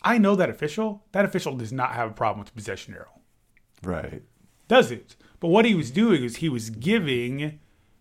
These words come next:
Speaker 1: he was giving that young official something to take ownership of.
Speaker 2: Mm-hmm.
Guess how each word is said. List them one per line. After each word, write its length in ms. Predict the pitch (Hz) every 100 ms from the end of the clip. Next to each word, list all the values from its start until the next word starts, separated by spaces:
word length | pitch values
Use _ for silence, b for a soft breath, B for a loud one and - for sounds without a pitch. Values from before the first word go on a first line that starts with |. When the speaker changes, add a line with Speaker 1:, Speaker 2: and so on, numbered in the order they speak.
| _ _
Speaker 1:
he 140 | - 151
was 160 | 127
giving 320 | 123 185 196 175
that 220 | 147 170
young 280 | 175 233 220
official 640 | 110 131 - 127 117 117
something 380 | - 151 139 160
to 80 |
take 260 | 151 131 120 - _
ownership 540 | 123 120 107 - -
of. 140 | 90 87
Speaker 2:
Mm-hmm. 360 | 90 82 82